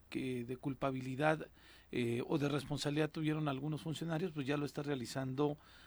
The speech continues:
la Fiscalía Anticorrupción y la Fiscalía General del Estado. Se ha acordonado la zona,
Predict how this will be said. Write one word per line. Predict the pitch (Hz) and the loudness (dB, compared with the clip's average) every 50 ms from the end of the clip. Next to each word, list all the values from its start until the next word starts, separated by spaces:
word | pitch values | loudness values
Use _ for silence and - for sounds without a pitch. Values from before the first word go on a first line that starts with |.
| - - | -6 0
la | 151 160 147 | 2 2 2
Fiscalía | 165 160 - - 151 127 131 | 2 0 -2 -2 -2 -2 -2
Anticorrupción | 139 135 - 139 - 135 113 117 110 - 143 143 139 | -2 -4 -4 -4 -2 -2 -2 -2 -2 -2 -2 0 0
y | 123 | 0
la | 120 117 120 117 | 0 0 -2 -2
Fiscalía | - - 120 - - 131 120 127 131 | -4 -8 -10 -8 -6 -6 -4 -4 -4
General | 123 - 135 127 120 120 120 | -4 -4 -4 -4 -4 -4 -4
del | 117 117 107 | -4 -6 -6
Estado. | 104 - - - 107 107 107 104 - - - - - | -8 -8 -6 -6 -6 -6 -8 -10 -14 -16 -20 -20 -10
Se | - - - | -2 2 2
ha | 170 | 2
acordonado | 156 - 160 151 127 131 131 135 139 135 | 4 4 2 2 2 2 2 4 4 4
la | 131 123 113 | 4 2 0
zona, | - - 196 208 214 233 208 | 2 4 4 4 6 4 2